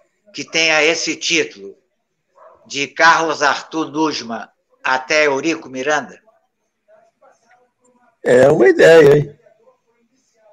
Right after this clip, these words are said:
Speaker 1: Mas não, não posso contar tudo, né?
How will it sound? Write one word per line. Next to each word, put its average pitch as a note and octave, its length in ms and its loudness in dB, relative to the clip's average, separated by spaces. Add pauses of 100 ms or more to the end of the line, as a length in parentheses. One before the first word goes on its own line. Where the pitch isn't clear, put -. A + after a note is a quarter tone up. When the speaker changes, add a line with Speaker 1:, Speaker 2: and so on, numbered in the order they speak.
(320)
Speaker 1:
Mas C3 200 -4
não, E3 260 -4 (260)
não D3 240 -8
posso B2 360 -2
contar A2 340 -8
tudo, G2 360 -18
né? G2+ 160 -20